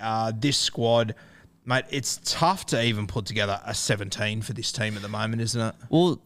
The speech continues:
Speaker 2: the reason it's hard to get excited about them, like, is because the teams in the bottom eight last year, pretty much all of them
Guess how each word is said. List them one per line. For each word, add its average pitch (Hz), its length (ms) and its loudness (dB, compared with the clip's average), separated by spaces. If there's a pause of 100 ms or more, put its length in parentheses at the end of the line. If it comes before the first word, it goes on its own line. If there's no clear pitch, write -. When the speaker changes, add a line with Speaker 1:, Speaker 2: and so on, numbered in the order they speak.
(140)
Speaker 2:
the 147 100 4
reason 180 600 4 (460)
it's 131 120 4
hard 131 200 6
to 135 60 6
get 107 100 6
excited 107 480 4
about 82 340 6
them, 65 300 0 (720)
like, 110 400 4 (260)
is 120 160 6
because 120 720 6 (260)
the 123 80 2
teams 165 580 6
in 127 120 6
the 120 80 8
bottom 117 320 4
eight 113 180 6
last 95 400 4
year, 67 220 4 (760)
pretty 196 180 4
much 269 220 4
all 110 260 6
of 110 100 2
them 85 320 2